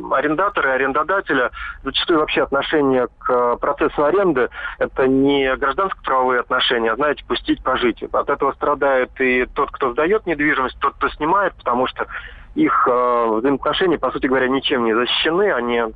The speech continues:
строятся на отношениях, а отношения, как вы, мы знаем, они могут быть разные. Вторая проблема — это отсутствие, в общем-то, профессиональных, э, игроков на этом рынке именно в масс-сегменте. Дело в том, что если вы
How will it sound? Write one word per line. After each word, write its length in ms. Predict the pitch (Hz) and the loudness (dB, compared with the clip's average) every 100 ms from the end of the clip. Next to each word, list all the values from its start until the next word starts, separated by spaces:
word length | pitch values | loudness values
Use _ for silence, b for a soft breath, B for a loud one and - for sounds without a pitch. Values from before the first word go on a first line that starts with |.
| - | -6
строятся 420 | 143 131 - 127 | 0 0 0 -2
на 120 | 123 | -2
отношениях, 640 | 123 147 170 202 151 123 | 0 -2 2 2 2 0
а 40 | 117 | -2
отношения, 420 | 131 110 156 123 | -2 -2 0 0
как 180 | 120 110 | -2 0
вы, 220 | 120 123 | 0 0
мы 200 | 135 131 | 0 -2
знаем, 320 | 135 143 123 | 0 0 2
они 160 | 110 117 | 0 0
могут 240 | 120 120 113 | -2 -2 -2
быть 160 | 120 - | -2 0
разные. 420 | 104 92 101 104 B B B B | 0 -2 -4 -6 B B B B
Вторая 280 | - 160 202 | -2 0 0
проблема — 520 | - 147 139 139 131 131 | 0 0 2 2 2 0
это 380 | 135 143 135 - B B B | -2 0 0 -2 B B B
отсутствие, 420 | 123 196 - 139 | -2 -2 0 0
в 20 | |
общем-то, 260 | 131 - 135 | 2 0 -2
профессиональных, 840 | 143 131 160 151 147 123 113 - - | -2 -2 0 2 4 2 2 0 -2
э, 300 | 107 117 117 | 0 2 2
игроков 460 | 139 143 156 202 - | 2 0 0 -2 0
на 80 | 139 | -2
этом 280 | 120 131 127 | 0 0 2
рынке 520 | 123 101 107 104 107 | 0 -2 0 0 2
именно 300 | 151 156 135 | 2 2 0
в 120 | 113 | 0
масс-сегменте. 800 | 127 131 - 123 127 127 139 113 | 0 -2 -2 -10 -4 -2 -2 -4
Дело 200 | 107 131 | 0 0
в 40 | 135 | 0
том, 140 | 143 | -4
что 140 | - 139 | -2 -4
если 160 | - | -2
вы 300 | 135 147 147 | 0 2 0